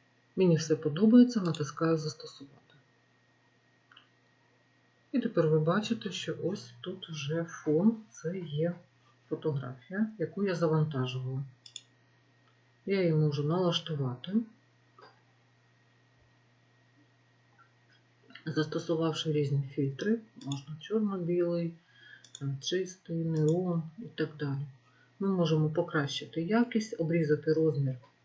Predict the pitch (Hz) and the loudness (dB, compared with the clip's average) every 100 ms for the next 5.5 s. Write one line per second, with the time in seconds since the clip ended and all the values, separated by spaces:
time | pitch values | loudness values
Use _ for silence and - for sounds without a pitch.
0 | - 160 147 160 156 151 151 185 220 214 | -8 -4 0 2 2 2 0 0 2 2
1 | 190 - - 143 147 208 190 180 165 - | -2 -6 -8 -4 -2 0 -2 -2 -4 -2
2 | 170 - - - 208 208 226 170 160 - | -6 -6 -20 -10 -4 2 2 2 0 2
3 | 175 180 - 147 151 170 165 151 147 151 | 0 -2 -6 -2 0 0 0 -2 -2 -4
4 | 135 135 156 - 165 151 139 147 139 151 | -4 -4 -6 -2 -2 -2 -6 -4 -2 -2
5 | 190 180 170 170 | -2 -2 0 -2